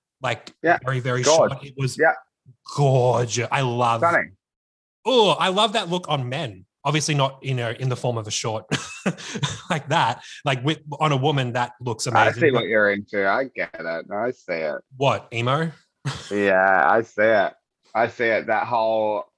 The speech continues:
Speaker 2: that, like, plaid bondage looking. I see, yeah, I see it for you. I totally do.
Speaker 1: No, I, it's, uh,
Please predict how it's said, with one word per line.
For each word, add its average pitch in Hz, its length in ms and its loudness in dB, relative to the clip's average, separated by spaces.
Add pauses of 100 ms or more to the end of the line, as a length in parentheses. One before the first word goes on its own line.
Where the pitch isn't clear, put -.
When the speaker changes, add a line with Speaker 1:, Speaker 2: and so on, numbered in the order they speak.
(200)
Speaker 2:
that, 104 220 -2 (420)
like, 110 400 -4
plaid 113 520 -2
bondage 104 720 -4
looking. 101 720 -2
I 107 180 0
see, 101 240 -4
yeah, 101 200 -2
I 104 100 -6
see 101 180 -10
it 90 120 -12
for 82 120 -8
you. 62 140 -4
I 78 100 0
totally 90 340 -6
do. 65 160 -4 (460)
Speaker 1:
No, 196 100 2
I, 180 180 2 (100)
it's, 185 340 -4
uh, 175 100 -14